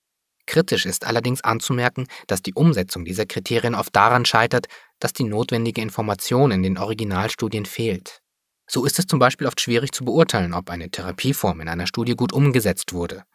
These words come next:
Unter anderem, weil die Qualität des Umsetzens einer Therapie auf einer konkreten Handlungsebene schwer zu quantifizieren ist.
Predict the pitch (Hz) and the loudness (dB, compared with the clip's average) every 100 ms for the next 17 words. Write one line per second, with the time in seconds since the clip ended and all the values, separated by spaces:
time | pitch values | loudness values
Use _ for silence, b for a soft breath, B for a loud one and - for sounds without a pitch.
0 | B B B B 107 92 92 104 104 87 | B B B B -2 0 -2 0 0 -2
1 | 85 85 90 - 90 87 - 107 - 101 | -6 -12 -14 -10 -8 -6 -6 -6 -6 -10
2 | - 120 120 120 - 131 - 113 110 107 | -6 -2 0 0 0 -6 -4 -6 -4 -2
3 | 107 - 110 B B B 104 98 - 104 | -2 -2 -6 B B B 0 0 0 -2
4 | 101 - 104 117 110 98 92 101 113 110 | -4 -4 -4 -4 -6 -4 -6 -4 -2 -2
5 | 101 107 107 107 95 B - - 98 95 | -2 -4 -4 -4 -6 B -8 2 2 2
6 | - - 92 92 90 90 - 107 92 - | -2 -4 -6 -6 -8 -6 -4 -2 -4 -6
7 | - - | -14 -14